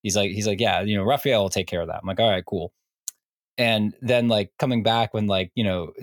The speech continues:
I, I see Raphael, like, taking care of it, and he's asking me different things about it. And then he goes, "What's, what's this?" And, and, and he's like, "Oh, I'm gonna, yeah, no, this is gonna have to go to clearance 'cause, you know, this, that, and the other." And, like, the guy who I asked the advice for is like, "What? No, no, that,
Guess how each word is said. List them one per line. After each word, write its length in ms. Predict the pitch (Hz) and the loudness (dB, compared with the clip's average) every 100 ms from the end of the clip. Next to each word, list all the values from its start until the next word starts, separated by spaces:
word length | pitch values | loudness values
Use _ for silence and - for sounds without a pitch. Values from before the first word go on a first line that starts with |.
| 107 | -4
I, 60 | 110 | -2
I 200 | 101 90 | -2 -2
see 200 | 107 120 | 0 0
Raphael, 420 | 101 95 104 98 101 | 2 0 2 2 2
like, 180 | 92 - _ - | 0 -6 _ -4
taking 240 | 110 95 | -2 0
care 200 | 107 101 | 0 0
of 80 | 95 | 0
it, 40 | |
and 80 | 95 | 0
he's 120 | 104 | 2
asking 300 | 104 98 - | 2 0 -2
me 80 | 98 | -2
different 280 | 98 95 98 | -2 -4 -4
things 200 | 110 98 | -2 -4
about 280 | 87 92 90 | -2 0 0
it. 60 | 92 | -2
And 100 | 98 | -2
then 100 | 95 | -2
he 60 | 95 | -2
goes, 320 | 107 101 92 | -2 -2 -2
"What's, 320 | 113 120 - - | -4 -2 -2 -2
what's 200 | 101 - | -6 -4
this?" 360 | 120 147 - - _ _ _ - | -2 0 -2 -8 _ _ _ -8
And, 160 | 117 | -4
and, 240 | 104 120 101 | -2 -2 -2
and 100 | 107 | -2
he's 180 | 107 120 | -2 -2
like, 140 | 113 | 0
"Oh, 200 | 143 117 | 2 4
I'm 140 | 110 107 | 2 2
gonna, 320 | 123 113 98 - | 2 2 -2 0
yeah, 240 | 143 147 | 2 2
no, 220 | 135 123 | 4 2
this 100 | 117 | 0
is 60 | 113 | 0
gonna 140 | 127 | 0
have 160 | 120 113 | 0 0
to 60 | 120 | 0
go 100 | 113 | 0
to 100 | 110 | 0
clearance 460 | - 113 98 92 | -2 0 0 -2
'cause, 260 | - 92 85 _ _ _ _ _ _ | -4 -6 -8 _ _ _ _ _ _
you 80 | 101 | -2
know, 120 | 98 | -2
this, 160 | 92 101 | 0 0
that, 160 | 113 107 | 0 0
and 80 | 104 | 2
the 100 | 107 | 2
other." 280 | 95 92 - _ - | 2 0 -4 _ -4
And, 120 | 117 | 0
like, 200 | 110 98 | 0 0
the 80 | 120 | 0
guy 220 | 117 123 | 2 2
who 120 | 110 113 | 2 2
I 100 | 104 | 4
asked 240 | 107 - | 2 0
the 100 | 104 | -2
advice 280 | 92 117 139 | 2 2 0
for 160 | - 101 | 0 -2
is 80 | 110 | 0
like, 200 | 101 - _ _ _ - | -2 -4 _ _ _ -6
"What? 180 | 151 - - | -6 -6 -2
No, 460 | 151 202 170 104 | 2 4 4 2
no, 240 | 107 160 120 | 2 2 2
that, 220 | 113 135 | 0 -2